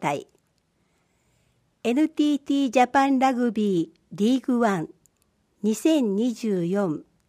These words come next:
二十五、第一節。レッドハリケーンズ大阪バーサスエヌイーシーグリーンロケッツ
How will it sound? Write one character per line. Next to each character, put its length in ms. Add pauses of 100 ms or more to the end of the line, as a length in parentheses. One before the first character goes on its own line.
二 220
十 300
五、 360 (840)
第 340 (100)
一 140
節。 640 (1300)
レ 100
ッ 80 (100)
ド 120
ハ 120
リ 140
ケ 260
ー 40
ン 80
ズ 180
大 180
阪 520 (340)
バ 240
ー 40
サ 200
ス 300 (640)
エ 100
ヌ 160
イ 160
ー 40
シ 500 (220)
ー 60
グ 140
リ 160
ー 60
ン 100
ロ 140
ケ 160
ッ 80 (100)
ツ 320